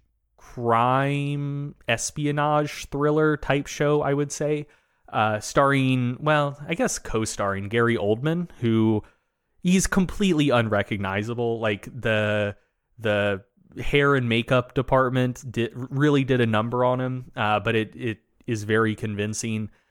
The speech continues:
Um, he delivers a tremendous performance, and it's, uh, the, the finale, I think, is coming up this week. So, uh, Lindsay and I are still waiting to see if they'll stick the landing, but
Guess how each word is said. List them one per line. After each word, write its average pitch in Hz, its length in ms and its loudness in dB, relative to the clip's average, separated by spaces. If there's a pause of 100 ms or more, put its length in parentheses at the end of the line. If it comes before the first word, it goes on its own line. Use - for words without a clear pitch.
(160)
Um, 104 560 -2 (840)
he 196 220 -2
delivers 151 440 4
a 117 60 2
tremendous 104 520 -2
performance, 104 720 -2 (300)
and 127 120 -2
it's, 151 300 -2
uh, 107 480 2 (160)
the, 110 720 0
the 123 120 -4
finale, 143 680 0
I 117 100 -2
think, 202 240 -6
is 240 140 -6
coming 131 320 -4
up 110 280 -4
this 113 320 -6
week. 107 340 -8 (340)
So, 110 720 2
uh, 104 460 0 (420)
Lindsay 147 320 2
and 127 100 4
I 117 160 4
are 107 120 4
still 110 320 0
waiting 107 360 -2
to 107 80 -8
see 107 220 -4
if 104 140 -4
they'll 101 140 -6
stick - 360 -10
the 107 80 -4
landing, 123 540 -4
but 107 320 0